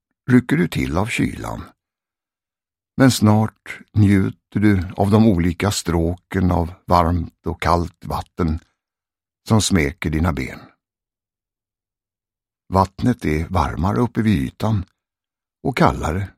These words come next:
nere vid dina fötter. När vattnet stillnar börjar några småfiskar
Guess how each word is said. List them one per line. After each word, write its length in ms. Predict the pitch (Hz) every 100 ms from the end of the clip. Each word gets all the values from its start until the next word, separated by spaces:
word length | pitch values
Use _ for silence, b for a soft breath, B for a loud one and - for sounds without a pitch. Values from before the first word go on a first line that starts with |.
| _
nere 160 | - 110
vid 120 | 107
dina 200 | 117 131
fötter. 580 | - - - - - - _ _ _ _ _ _ _ _ _ _ _ _ _ _ _ _ _ _ _ _ _ _ _ _ _ _ _ _ _ _ _
När 120 | 135 123
vattnet 540 | 123 - - 127 -
stillnar 720 | - - 196 202 143 65 - _ _ _ _ _ _ _ _ _ _ _ _
börjar 280 | 151 104 73
några 260 | 73 80 92
småfiskar 1080 | - - 60 - - - - - - 131